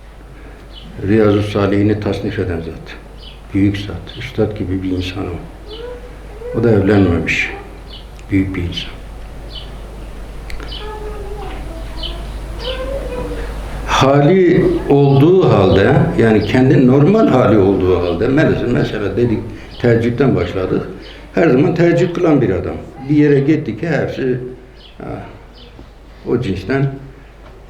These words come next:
"Ya şimdi bunların yanında kalkıp teheccüd kılmak riyakarlıktır." deyip yattı. O da yattı. Bu da riyakarlıktır. Buna da riyakarlık derler.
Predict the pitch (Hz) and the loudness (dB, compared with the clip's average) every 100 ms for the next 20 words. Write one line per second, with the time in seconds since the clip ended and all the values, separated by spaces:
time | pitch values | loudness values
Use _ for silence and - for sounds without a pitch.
0 | - - - - 147 - - 123 120 123 | -20 -18 -10 0 0 0 0 0 2 2
1 | 117 117 117 117 - 110 - - 117 107 | 2 2 2 0 -2 -4 -6 -4 -2 0
2 | 127 - 101 120 123 120 127 113 120 117 | -2 -4 -6 -4 -4 0 2 2 0 0
3 | 117 - 85 101 147 143 156 127 - 92 | -2 -4 -4 0 0 2 4 2 0 -2
4 | - 107 98 85 85 - 135 139 - - | -4 -4 -2 -2 -4 -4 -2 -2 -6 -16
5 | - - - 127 143 160 117 117 107 107 | -18 -18 -2 2 6 6 6 4 4 2
6 | 98 - - - - - - - - - | 0 -2 -6 -14 -18 -20 -20 -20 -20 -20
7 | - - - - - - - - - - | -20 -20 -20 -20 -20 -20 -20 -20 -20 -20
8 | - - - - 110 120 143 113 107 95 | -20 -20 -18 -8 -2 2 4 4 4 2
9 | 92 90 - 85 82 - | -2 -4 -6 -10 -12 -16